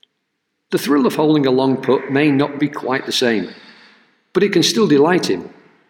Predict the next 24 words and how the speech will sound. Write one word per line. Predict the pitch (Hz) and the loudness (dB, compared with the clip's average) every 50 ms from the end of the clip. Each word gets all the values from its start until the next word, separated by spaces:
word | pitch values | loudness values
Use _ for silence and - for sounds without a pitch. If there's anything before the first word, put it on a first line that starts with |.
| _ _ _ _ - | _ _ _ _ -4
When | 120 131 131 | -2 0 2
we | 143 131 | 2 0
spoke | - - 143 170 180 - 170 | 0 0 0 2 2 2 2
with | 156 117 | 0 0
him | 123 143 165 160 | 0 0 0 0
during | 131 107 120 120 120 113 | 0 2 2 2 2 2
the | 113 113 127 | 2 2 0
R | 135 135 127 | 0 0 -2
S | 120 - | -2 -2
M | 131 120 113 107 - | -2 -4 -4 -4 -4
playoff | - 147 160 151 - | -4 -2 -2 -2 -2
series, | - - 127 120 123 127 131 123 - - - - - _ _ - | -4 -2 -2 -2 -2 -2 -6 -6 -8 -12 -16 -20 -20 _ _ -8
an | - 117 131 | -4 -2 -2
Edgar | 131 110 107 101 - | -2 0 -2 -4 -2
competition | 120 107 104 104 - 117 - - 120 107 | -2 -4 -4 -2 -4 -4 -4 -4 -6 -6
in | 101 98 | -6 -6
Stratford-on-Avon | - - 139 131 - - 120 107 107 104 110 123 131 123 - 101 101 95 | -6 -6 -6 -6 -6 -8 -8 -6 -4 -2 -2 0 -2 -2 -2 -4 -6 -6
Golf | 127 143 147 - - | -6 -8 -8 -8 -6
Club | 123 113 113 - - - _ - | -8 -8 -8 -8 -14 -20 _ -10
in | 110 107 | -4 -2
England | 123 139 139 117 113 113 117 107 | -2 -2 -2 -2 -2 -4 -2 -4
in | 101 98 101 | -4 -6 -6
twenty | - - 123 113 110 - 110 | -6 -4 -4 -4 -4 -6 -6
twenty-one, | - 120 107 104 104 107 107 123 143 135 120 | -4 -4 -4 -2 -2 -2 -4 -4 -4 -8 -12